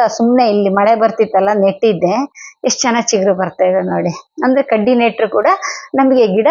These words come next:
ಆಗುತ್ತೆ. ಇದ್ರಲ್ಲಿ ಅಷ್ಟೊಂದು ಗಿ-, ಹೂ ಎಲೆ ಬಾರ್ದಿದ್ರು ಪರವಾಗಿಲ್ಲ, ಆಗುತ್ತೆ.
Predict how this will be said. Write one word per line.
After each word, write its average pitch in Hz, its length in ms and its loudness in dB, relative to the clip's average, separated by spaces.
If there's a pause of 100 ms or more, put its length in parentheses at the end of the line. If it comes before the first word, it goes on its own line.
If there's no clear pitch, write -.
ಆಗುತ್ತೆ. 185 600 -4
ಇದ್ರಲ್ಲಿ 254 340 0
ಅಷ್ಟೊಂದು 311 420 0
ಗಿ-, 262 220 2 (440)
ಹೂ 240 360 0 (260)
ಎಲೆ 254 200 4
ಬಾರ್ದಿದ್ರು 247 480 0
ಪರವಾಗಿಲ್ಲ, 190 500 0 (220)
ಆಗುತ್ತೆ. 247 480 -2